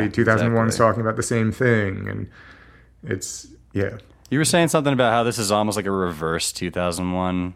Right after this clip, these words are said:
Speaker 1: how, like, it sort of, like, starts with, like, this psychedelic first shot, like the Stargate,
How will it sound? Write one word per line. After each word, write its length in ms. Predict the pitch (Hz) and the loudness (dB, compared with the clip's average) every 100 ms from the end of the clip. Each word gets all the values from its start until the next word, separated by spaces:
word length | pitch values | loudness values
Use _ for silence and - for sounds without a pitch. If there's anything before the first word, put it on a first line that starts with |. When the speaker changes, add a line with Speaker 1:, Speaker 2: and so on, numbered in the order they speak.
| - | -8
Speaker 1:
how, 120 | 85 | -6
like, 180 | 82 78 | -4 -6
it 60 | 82 | -10
sort 200 | - 85 | -8 -6
of, 60 | |
like, 180 | 82 78 | -6 -6
starts 600 | - - - 80 82 - | -8 -8 -4 -2 -2 -6
with, 460 | 87 85 - - - | -8 -6 -8 -14 -14
like, 340 | 80 78 78 - | -10 -10 -10 -12
this 180 | 80 - | -10 -10
psychedelic 580 | - 82 78 82 82 | -8 -8 -6 -4 -6
first 260 | - 85 82 | -6 -10 -8
shot, 380 | - 87 85 58 | -6 -2 -2 -4
like 240 | 85 82 - | -8 -10 -10
the 120 | 80 | -8
Stargate, 920 | - - 85 80 80 80 82 82 | -8 -6 -4 -4 -6 -6 -6 -6